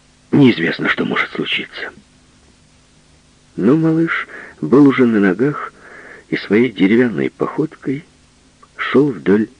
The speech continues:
длинного узкого зала над морем. Невозможно было сказать, боялся ли он. Его юное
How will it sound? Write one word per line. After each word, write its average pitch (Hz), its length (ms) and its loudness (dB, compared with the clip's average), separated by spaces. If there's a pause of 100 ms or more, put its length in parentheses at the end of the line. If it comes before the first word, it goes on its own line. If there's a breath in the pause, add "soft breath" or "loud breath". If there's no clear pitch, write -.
длинного 131 840 -4 (120)
узкого 107 520 -4
зала 139 440 -6 (920)
над 139 240 -6
морем. 127 520 -10 (3000)
Невозможно 170 640 -2
было 120 200 -10
сказать, - 460 -12 (680)
боялся 127 800 -8
ли 123 180 -6
он. 123 360 -14 (2000)
Его 80 180 -2
юное 127 580 -2